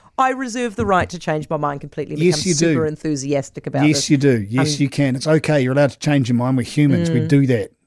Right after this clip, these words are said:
Speaker 1: So the U S football team basically guaranteed to go through.
Speaker 2: Well, uh, yeah, they don't wanna lose their game. They're playing at seven o'clock. They've got Portugal, so, um, they've kinda gotta draw that minimum. Draw that minimum.
Speaker 1: Yeah.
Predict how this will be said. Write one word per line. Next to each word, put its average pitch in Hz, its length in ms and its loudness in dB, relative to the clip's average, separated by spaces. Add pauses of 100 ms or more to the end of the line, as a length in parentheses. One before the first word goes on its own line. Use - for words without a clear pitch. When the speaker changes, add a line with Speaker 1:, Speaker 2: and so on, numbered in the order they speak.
(180)
Speaker 1:
So - 180 -4
the 190 100 -2
U 226 200 4
S 247 140 2
football 214 320 -6
team 160 320 -6
basically 294 480 -6
guaranteed 202 560 -2
to 151 80 -8
go 135 160 0
through. - 300 -10 (200)
Speaker 2:
Well, 147 400 2
uh, 139 220 -4
yeah, 135 360 0
they 135 280 0
don't 143 260 0
wanna 123 220 0
lose 123 460 2
their 123 160 2
game. 123 340 0
They're 120 80 0
playing 135 300 0
at 117 80 -8
seven 120 280 0
o'clock. 120 320 -4
They've 117 100 -2
got 135 240 0
Portugal, 120 680 -4
so, 113 460 0
um, 117 200 -4
they've 113 120 -4
kinda 160 200 2
gotta 131 140 0
draw 131 400 2
that 117 260 -2
minimum. 120 600 0 (360)
Draw 160 240 2
that 147 240 2
minimum. 120 720 -2
Speaker 1:
Yeah. 165 220 -2